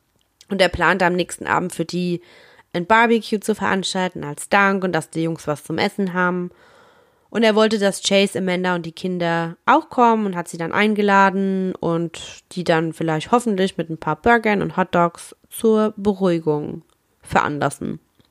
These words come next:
Am nächsten Morgen, also am Donnerstag, dem siebenundzwanzigsten März, wachte der Brad dann mit der Absicht auf, einen Computer zu einem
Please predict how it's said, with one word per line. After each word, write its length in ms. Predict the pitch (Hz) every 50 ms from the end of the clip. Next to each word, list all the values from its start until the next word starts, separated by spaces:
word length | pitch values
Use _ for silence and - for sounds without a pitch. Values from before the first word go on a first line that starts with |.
| _ _ _ _ - - _ _ _ _ _ _ _ _ _ _ _ _ _ _ _ _ _ _ -
Am 100 | 226 240
nächsten 340 | 262 277 269 - - 302
Morgen, 440 | 294 277 277 277 277 285 311 320 311
also 160 | 247 220 202
am 100 | 196 190
Donnerstag, 560 | 175 196 202 226 240 247 - - 262 254 254 -
dem 120 | 214 196
siebenundzwanzigsten 1040 | - 202 202 196 196 196 185 - 196 190 185 - - 175 - - - 175 170 170 170
März, 420 | 170 170 170 190 226 240 - -
wachte 280 | 202 202 - - - 180
der 120 | 190 175
Brad 280 | 170 - 185 190 185 -
dann 120 | 190 185
mit 140 | 180 170 -
der 100 | 175 -
Absicht 400 | - - - - 185 170 - -
auf, 200 | - 165 165 -
einen 80 | 170 -
Computer 540 | - 175 165 - - - 180 185 180 175
zu 160 | 175 - - 180
einem 360 | 170 165 165 165 160 165